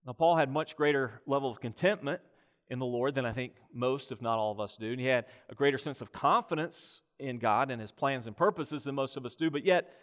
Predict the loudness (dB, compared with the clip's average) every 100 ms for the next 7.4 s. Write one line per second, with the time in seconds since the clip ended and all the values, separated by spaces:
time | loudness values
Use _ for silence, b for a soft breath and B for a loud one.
0 | B -6 0 0 0 -4 -12 -10 -4 -2
1 | -4 -8 -20 _ _ _ _ _ _ _
2 | _ _ _ -20 -20 -16 -14 -12 -12 -6
3 | -6 -4 -6 -4 -6 -6 -6 -6 -4 -6
4 | -2 0 0 -2 -10 _ _ _ _ -10
5 | -4 -2 -2 -4 -6 -6 0 2 2 -2
6 | -4 -4 -6 b b -2 0 -4 -4 0
7 | 2 2 -2 -6